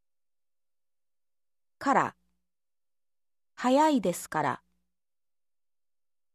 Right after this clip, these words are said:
早いですからね。電話は。電話は早いですからね。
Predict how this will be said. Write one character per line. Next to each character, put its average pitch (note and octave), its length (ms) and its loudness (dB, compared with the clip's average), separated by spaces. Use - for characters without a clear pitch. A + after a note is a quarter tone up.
早 C4+ 300 2
い C#4+ 80 2
で F#3 120 -2
す - 120 -10
か E3 120 -4
ら D3+ 120 0
ね。 G3 320 0
電 B3+ 300 4
話 A#3 160 2
は。 E3 260 -2
電 C#4 300 6
話 C#4 160 6
は B3+ 260 2
早 D#4 300 2
い D4 80 2
で F3+ 120 0
す - 120 -12
か D#3 120 -2
ら D3+ 120 0
ね。 G#3 300 0